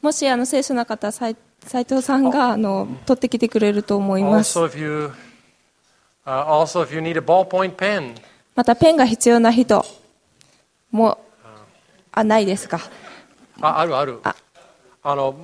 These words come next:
Speaker 2: えー、事務所の僕の机のとこにパラッと。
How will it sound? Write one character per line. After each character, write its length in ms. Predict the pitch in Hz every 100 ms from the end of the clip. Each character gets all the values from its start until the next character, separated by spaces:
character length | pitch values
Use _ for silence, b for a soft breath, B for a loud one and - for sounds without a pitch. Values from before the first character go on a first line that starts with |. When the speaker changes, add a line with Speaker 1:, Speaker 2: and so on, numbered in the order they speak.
| 180 _ _ _
Speaker 2:
え 440 | 160 127 127 123 120
ー、 20 | b b _ _ - 160 156 _
事 80 | 139
務 180 | 214 202
所 220 | 180 160
の 100 | 143
僕 220 | 151 160
の 80 | 143
机 380 | - - 175 165
の 100 | 135
と 140 | 135
こ 100 | 127
に 100 | 123
パ 140 | 123
ラ 140 | 131 139
ッ 40 |
と。 240 | - 113